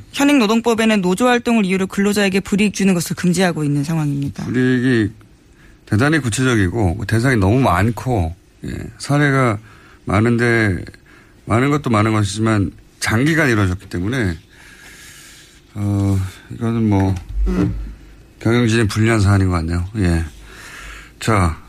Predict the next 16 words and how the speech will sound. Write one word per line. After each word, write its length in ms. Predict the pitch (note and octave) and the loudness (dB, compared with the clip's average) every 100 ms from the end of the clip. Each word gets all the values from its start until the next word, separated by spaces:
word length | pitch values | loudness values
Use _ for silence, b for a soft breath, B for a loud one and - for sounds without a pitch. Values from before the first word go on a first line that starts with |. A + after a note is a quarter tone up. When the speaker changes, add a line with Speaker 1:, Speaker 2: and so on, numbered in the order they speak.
| - - | -20 -4
Speaker 2:
케이비에스 440 | F3 F#3+ G3+ D#3+ | 0 2 0 0
노조 480 | C#3 C3+ B2+ G#2+ F#2+ - | 0 0 2 2 0 -6
쪽은 240 | - A#2+ A2 | -6 -2 -2
어떻습니까? 500 | F#2+ - - - D3 - B B - | -4 -8 -8 -8 -10 -10 B B -2
Speaker 1:
네, 100 | G#3+ | 0
어제 220 | G#3+ G3+ | 2 2
이인호 340 | G3+ B3+ C4+ | 2 4 4
이사장과 540 | A#3 B3 A3+ A3 G#3 G#3 | 2 0 0 0 0 -2
조우석 480 | G3+ G#3 G#3 A3+ F3 | -2 -2 0 0 0
이사에 280 | G#3 G3 | 0 0
대해서 360 | F3 E3+ D3+ G3+ | 0 -2 -2 -2
해임 300 | G3+ D#4 D4 | 0 2 2
청원서를 560 | C#4 B3+ B3 A3 G3 G3 | 4 2 2 2 0 0
방송통신위원회에 1000 | - F3 G#3+ G#3 G#3+ G#3 F3 F#3 F#3+ | 0 0 2 2 2 2 2 4 2
제출했다고 600 | F3 E3 - F#3 - D#3 D3 | 0 -2 -2 -4 -2 -2 -2
밝혔습니다. 760 | D#3+ - D#3 D3+ C#3 - - | -4 -4 -4 -2 -2 -4 -12